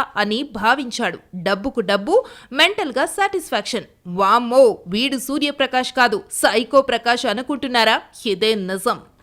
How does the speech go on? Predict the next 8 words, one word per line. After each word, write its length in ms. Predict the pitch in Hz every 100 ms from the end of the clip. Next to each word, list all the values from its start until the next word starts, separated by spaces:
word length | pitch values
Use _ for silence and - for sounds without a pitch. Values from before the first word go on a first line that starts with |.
| _ 226
మోసపోయిన 640 | 277 415 466 480 339 294
సూర్యప్రకాష్ 760 | 294 277 294 302 226 226 247 - - 277
కాకినాడకు 580 | 277 320 359 311 254 -
చెందిన 220 | 240 214 233
స్నేహితుడు 600 | 269 240 240 277 269 254 - -
శెట్టి 340 | 285 262 285
సతీష్తో 640 | - 302 269 247 - 214
జతకట్టాడు. 640 | 226 220 247 233 214 208